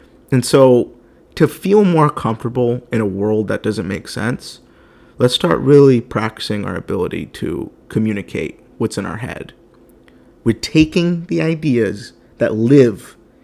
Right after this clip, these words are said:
in this realm of abstraction and bringing flesh to it.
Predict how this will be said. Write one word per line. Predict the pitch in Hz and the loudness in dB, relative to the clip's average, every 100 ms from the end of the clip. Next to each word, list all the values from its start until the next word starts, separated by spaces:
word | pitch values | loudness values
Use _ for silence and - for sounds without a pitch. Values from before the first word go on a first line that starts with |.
| _ - | _ 0
in | 113 110 110 - _ - | 2 2 -2 -8 _ -4
this | 117 113 - | -2 -2 -4
realm | 110 107 120 120 | -4 -2 0 0
of | 123 | 0
abstraction | 113 - - 113 110 - 175 185 180 - _ _ _ _ _ - | 0 -6 -8 -6 -6 -4 -2 -2 -6 -18 _ _ _ _ _ -4
and | 113 | 2
bringing | 110 104 95 | 2 2 -8
flesh | - - - - | -10 -10 -10 -18
to | - | -14
it. | - | -14